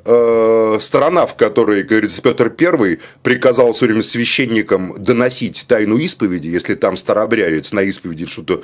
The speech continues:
против государства удумает. Знаете, почему в русской церкви обязательно надо перед причастием исповедаться? Вам щас говорят, что это вот потому, что, мол,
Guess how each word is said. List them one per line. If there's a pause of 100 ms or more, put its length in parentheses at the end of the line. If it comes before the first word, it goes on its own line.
(220)
против
государства
удумает. (180)
Знаете,
почему
в
русской
церкви (680)
обязательно
надо
перед
причастием
исповедаться? (360)
Вам
щас
говорят,
что
это
вот
потому,
что,
мол,